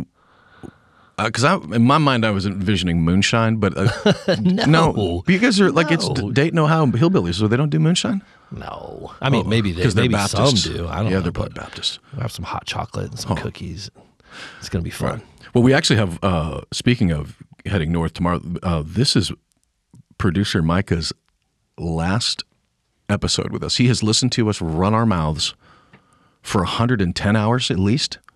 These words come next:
Speaker 2: Yeah, at least. I mean, this is episode one oh one,
Speaker 1: Like,
Speaker 2: hundred and one.
Speaker 1: Yeah,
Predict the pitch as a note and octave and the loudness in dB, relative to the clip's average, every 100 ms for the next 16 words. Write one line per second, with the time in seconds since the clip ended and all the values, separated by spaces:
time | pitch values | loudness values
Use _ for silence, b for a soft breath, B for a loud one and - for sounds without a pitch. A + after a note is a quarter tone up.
0 | B B B B B - A#2 B2+ D#2+ E2+ | B B B B B -2 2 2 0 0
1 | A2+ G2+ F2+ - F#2+ F#2 F#2+ G2+ F#2+ F#2+ | 2 2 0 -4 -4 -2 -2 -2 -2 -4
2 | - F2 G2 F2 G2+ G2+ D#2+ E2 G2 D#2+ | -4 -4 -2 0 0 0 0 -2 -2 -2
3 | E2 F#2 - - - - D#3 C#3 G2 E2+ | -6 -8 -12 -8 -4 0 2 2 -2 -2
4 | G#2+ A2+ E2 - - F#2+ D#2 | -2 -2 -4 -8 -2 0 0